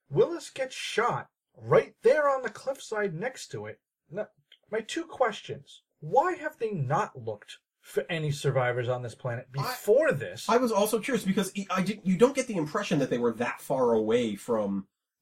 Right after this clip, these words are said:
Speaker 2: the ships.
Speaker 1: And number two, does the ship flying over top not see the slaver ship? And if it does, clearly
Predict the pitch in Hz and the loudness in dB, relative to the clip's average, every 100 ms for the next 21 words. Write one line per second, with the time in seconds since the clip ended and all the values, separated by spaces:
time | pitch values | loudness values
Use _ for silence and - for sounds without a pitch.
0 | - - - 233 - - - - 202 208 | -10 -4 2 2 2 -10 -10 -8 -6 -6
1 | 240 233 - - 285 175 _ _ _ 254 | -4 -4 -4 -6 -8 -8 _ _ _ -2
2 | 254 214 247 240 - 339 349 - 269 269 | -2 -4 -10 -10 -6 -8 -8 -4 -2 -2
3 | 262 254 254 254 254 - - 175 143 _ | -2 0 0 -2 -6 -12 -8 -8 -10 _
4 | _ _ 190 214 - - 220 208 202 - | _ _ -4 -4 -4 -10 -6 -6 -6 -4
5 | 277 285 240 - 247 - 214 214 208 - | -6 -6 -8 -8 -12 -10 -10 -10 -12 -8
6 | 349 320 - - _ _ _ _ _ _ | -6 -6 -8 -18 _ _ _ _ _ _
7 | _ - - | _ -18 -10